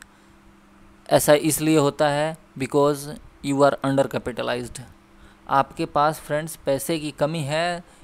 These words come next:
इस रीज़न से अच्छे मूव हमेशा आपके पैसे ख़त्म होने के बाद आते हैं। या ऐसा होता है कि आपका पैसा मार्केट में इंगेज हो जाता है और उसके बाद मार्केट में बड़ी गिरावट आती है, जब ख़रीदने का समय होता है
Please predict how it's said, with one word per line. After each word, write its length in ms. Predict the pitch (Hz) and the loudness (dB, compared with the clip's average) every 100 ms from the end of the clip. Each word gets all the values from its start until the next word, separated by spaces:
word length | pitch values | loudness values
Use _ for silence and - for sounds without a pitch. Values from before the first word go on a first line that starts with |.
| - | -4
इस 180 | 180 - | 0 2
रीज़न 320 | 160 147 143 | 2 2 0
से 360 | 139 139 131 143 - - _ - - | -4 -6 -6 -8 -14 -20 _ -8 -4
अच्छे 300 | - - 175 | -2 0 0
मूव 240 | 156 139 | 0 -2
हमेशा 340 | 135 135 - | -2 -2 -2
आपके 360 | 156 135 - 139 | -2 -2 -4 -6
पैसे 320 | - 135 - | -2 -4 -4
ख़त्म 300 | 147 151 165 | -8 -6 -2
होने 240 | 143 143 135 | 0 0 2
के 120 | 139 | 4
बाद 200 | 131 131 | 4 6
आते 240 | 123 123 | 4 4
हैं। 400 | 127 131 139 - - - - - - | 2 0 -2 -10 -20 -20 -20 -16 -4
या 240 | 139 160 156 | 4 6 6
ऐसा 280 | 123 139 - | 0 -2 2
होता 300 | 170 147 151 | 2 2 0
है 200 | 143 139 - - - | 0 -2 -6 -20 -12
कि 100 | 160 | -6
आपका 380 | - 135 - 175 | 2 2 2 0
पैसा 300 | - 147 151 | 2 2 4
मार्केट 380 | 139 139 160 147 | 2 2 0 0
में 180 | 147 | 0
इंगेज 340 | 147 143 160 139 | 2 2 4 6
हो 60 | |
जाता 320 | 143 143 139 135 | 8 8 6 4
है 260 | 131 135 - - - | 2 -2 -8 -18 -2
और 140 | - | 0
उसके 220 | 135 - 147 | 0 0 4
बाद 180 | 151 | 4
मार्केट 360 | 147 143 139 143 | 6 2 2 -2
में 140 | 143 | 0
बड़ी 180 | 127 143 | 2 2
गिरावट 420 | 147 147 143 139 | 2 4 4 4
आती 220 | 135 131 131 | 0 -4 -6
है, 220 | 135 143 - - 127 | -4 -6 -10 -12 -6
जब 140 | 127 | -6
ख़रीदने 400 | - 127 131 165 | -4 -2 0 0
का 100 | 160 | 2
समय 260 | 147 147 143 | 0 2 2
होता 300 | 135 - 131 | 2 2 2
है 240 | 127 131 | 0 -4